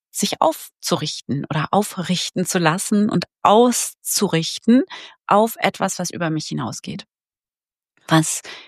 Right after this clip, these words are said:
in mir da ist, was, ähm, ja, meinen tiefsten Kern ausmacht und was darin zugleich weit über mich hinausgeht und mich mit allem verbindet.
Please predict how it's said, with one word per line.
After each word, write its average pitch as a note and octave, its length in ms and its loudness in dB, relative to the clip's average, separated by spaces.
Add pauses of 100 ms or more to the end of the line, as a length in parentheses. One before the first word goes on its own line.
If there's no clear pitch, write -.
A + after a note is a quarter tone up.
(200)
in B3 260 8
mir F#3+ 220 4
da E3+ 220 -4
ist, - 300 -10
was, - 320 -10 (480)
ähm, F3 380 -6
ja, D3+ 240 -4
meinen D#3+ 220 2
tiefsten G3+ 400 -2
Kern G3 460 2
ausmacht F3+ 680 -2 (360)
und F#3+ 320 0
was F3+ 180 2 (140)
darin B3+ 680 4
zugleich A3 960 0 (300)
weit G3 340 0
über F#3 160 -6
mich E3+ 140 -4
hinausgeht D#3+ 600 -8 (340)
und E3 140 -2
mich G3 200 0
mit - 400 -6 (840)
allem F#3 300 6
verbindet. E3 680 0